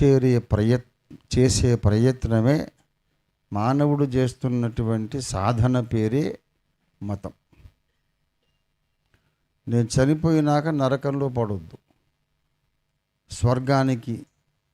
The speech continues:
అది స్వర్గమను, వైకుంఠమను, కైలాసమను, మోక్షమను, ఏదైనాను, దేవుడు ఉండే ప్రదేశం. అక్కడికి నిత్య సుఖము, నిత్యానందము, నిత్య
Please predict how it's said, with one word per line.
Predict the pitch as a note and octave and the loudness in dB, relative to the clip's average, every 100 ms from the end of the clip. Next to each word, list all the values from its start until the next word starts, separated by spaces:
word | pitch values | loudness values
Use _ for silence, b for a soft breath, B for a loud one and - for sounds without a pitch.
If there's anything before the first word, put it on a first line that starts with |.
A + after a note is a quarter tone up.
| _ | _
అది | A2 | -6
స్వర్గమను, | G#2+ A#2 B2 B2+ C3 B2+ B2+ B2+ B2+ D3 - _ _ _ _ _ _ G#2+ | -2 -2 -2 -2 -2 -2 -2 -2 -4 -6 -16 _ _ _ _ _ _ 0
వైకుంఠమను, | A#2 A#2+ C3 A#2+ B2 A#2+ A#2+ A#2+ A#2+ A#2 | 2 2 0 0 0 0 0 0 -4 -2
కైలాసమను, | A#2+ A#2+ B2 B2 B2+ A#2+ A#2 A#2 A#2+ B2 - _ _ _ _ | 0 2 2 0 -2 -2 -2 -2 -4 -6 -12 _ _ _ _
మోక్షమను, | G#2+ A#2 A#2 - B2 A#2+ A#2 A#2 | -2 0 -2 -2 -2 0 0 0
ఏదైనాను, | A#2 B2+ C#3+ C3+ A2+ F2+ - - _ _ _ _ _ _ _ _ _ _ _ _ _ | 2 4 4 4 0 -4 -8 -18 _ _ _ _ _ _ _ _ _ _ _ _ _
దేవుడు | G2+ G#2 D3 E3+ E3 | -4 4 6 6 4
ఉండే | D3+ C3+ C3 | 2 2 0
ప్రదేశం. | A2 A2+ F#2+ F#2 D#2+ - _ _ _ _ _ _ _ _ _ _ _ _ _ _ - | 0 -2 -2 -4 -6 -14 _ _ _ _ _ _ _ _ _ _ _ _ _ _ -6
అక్కడికి | B2 - F3 D3+ | -4 0 0 0
నిత్య | C3 C#3 D3 - F3+ E3+ | 2 0 -2 -6 -6 -6
సుఖము, | - D3 D#3+ D3 D3 | -6 -6 -4 -2 -2
నిత్యానందము, | C3+ A#2+ - D3 D3 C#3 C3+ C3+ B2+ | -4 -4 -2 0 2 2 2 2 2
నిత్య | A#2+ A#2+ - C#3 B2+ | 2 0 -2 -2 -2